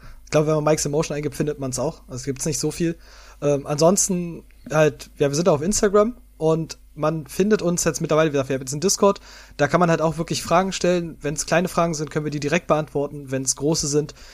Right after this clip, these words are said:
nehmen wir die mit in den Podcast, weil wir festgestellt haben, so über Twitter selber ist das halt immer, kriegst du nicht ganz so viel.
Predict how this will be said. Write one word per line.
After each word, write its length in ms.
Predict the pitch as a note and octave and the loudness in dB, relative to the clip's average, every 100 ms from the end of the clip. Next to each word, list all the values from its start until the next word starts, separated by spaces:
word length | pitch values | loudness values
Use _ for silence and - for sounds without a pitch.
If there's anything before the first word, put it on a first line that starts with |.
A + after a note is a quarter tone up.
| - C3+ | -10 -2
nehmen 160 | D#3+ | 0
wir 60 | D#3 | 2
die 100 | D#3+ | 0
mit 120 | D#3+ | -2
in 80 | D#3 | -4
den 120 | D3+ | 0
Podcast, 560 | E3+ - E3+ D#3 - C#3 | 0 2 0 0 -2 0
weil 280 | C#3 C#3+ - - - - - | 2 2 -2 -20 -20 -12 -4
wir 80 | C#3+ | 2
festgestellt 360 | E3 - E3 | 2 4 4
haben, 140 | D#3+ C#3+ | 2 0
so 80 | |
über 160 | D3 C#3+ | -2 -2
Twitter 280 | - F#3 D3+ | 0 2 2
selber 360 | D3 F3+ F#3+ | 4 4 4
ist 240 | D#3 - - | 2 -2 0
das 160 | D3 | 0
halt 160 | C#3+ C#3 | 0 0
immer, 360 | C#3+ C#3 B2+ - _ - | -2 -4 -6 -10 _ -10
kriegst 280 | D#3 D3+ D3+ | -4 -2 -2
du 40 | |
nicht 160 | C#3 - | -2 0
ganz 220 | D#3+ - | 0 0
so 60 | |
viel. 300 | G3+ G#3 G3+ | 0 4 4